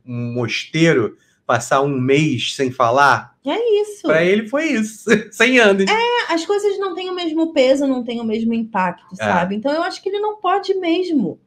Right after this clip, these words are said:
Speaker 2: E ele não pode porque, assim, a existência de um ser humano é tão finita,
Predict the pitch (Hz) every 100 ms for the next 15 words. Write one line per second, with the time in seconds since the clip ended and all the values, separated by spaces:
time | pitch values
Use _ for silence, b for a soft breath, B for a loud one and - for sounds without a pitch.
0 | _ _ _ _ 262 330 381 403 392 320
1 | 349 403 370 330 - 381 - 294 - 262
2 | 277 277 294 311 339 392 330 320 302 302
3 | 269 254 214 214 214 214 - 359 523 -
4 | 277 220 226 381 - 185 156